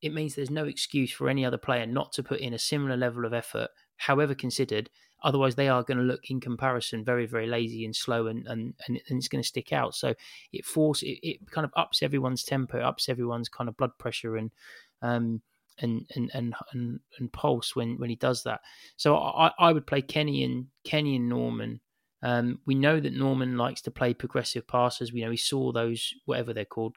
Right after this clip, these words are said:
quadrangles, quadrants, heat maps, those, those little kind of, uh, graphs you see of the,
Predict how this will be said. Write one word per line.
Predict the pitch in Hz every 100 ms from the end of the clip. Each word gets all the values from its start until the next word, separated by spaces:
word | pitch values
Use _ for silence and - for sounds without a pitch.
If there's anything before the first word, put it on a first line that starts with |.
| -
quadrangles, | 127 113 120 110 110 113 -
quadrants, | - 110 - 113 - - - - - _
heat | - 117 -
maps, | 123 - -
those, | 117 -
those | 113 -
little | 123
kind | - 120
of, | 110 - - 127
uh, | 110 -
graphs | 131 120 117 -
you | 113
see | - 120 113
of | 107
the, | 110